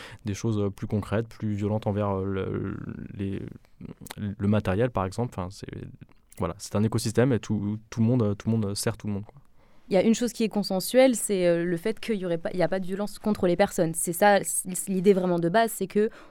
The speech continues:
Speaker 2: on ne s'attaque pas à des individus, on s'attaque pas à des personnes, on s'attaque à des systèmes, euh, on s'attaque à des institutions, on s'attaque, on s'attaque à des symboles. Donc, euh, déjà, voilà, la première chose à prendre en compte, c'est que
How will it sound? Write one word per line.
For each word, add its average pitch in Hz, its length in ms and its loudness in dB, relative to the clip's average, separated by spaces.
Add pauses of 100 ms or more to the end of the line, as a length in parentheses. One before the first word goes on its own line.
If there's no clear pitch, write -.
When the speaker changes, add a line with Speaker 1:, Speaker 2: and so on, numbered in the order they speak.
(100)
Speaker 2:
on - 40 -4
ne 185 60 0
s'attaque 180 300 2
pas 208 200 6
à 165 80 2
des 170 160 0
individus, 175 380 0
on 254 60 4
s'attaque 175 260 -4
pas 185 80 2
à 180 40 4
des 160 120 0
personnes, 226 280 0
on 196 40 0
s'attaque 165 260 -2
à 156 60 0
des 160 80 -6
systèmes, 233 520 4 (440)
euh, 165 440 4
on 185 100 0
s'attaque 175 280 0
à 175 60 4
des 160 160 2
institutions, 170 480 -2
on 233 40 2
s'attaque, 180 440 0
on 185 100 0
s'attaque 185 300 0
à - 20 0
des 185 80 0
symboles. 170 400 0 (320)
Donc, 170 320 4
euh, 170 200 10
déjà, 190 440 8
voilà, 180 220 8
la 170 80 8
première 190 240 2
chose 196 140 -2
à 185 60 4
prendre 175 220 0
en 170 60 4
compte, 240 180 2
c'est 220 160 0
que 180 240 2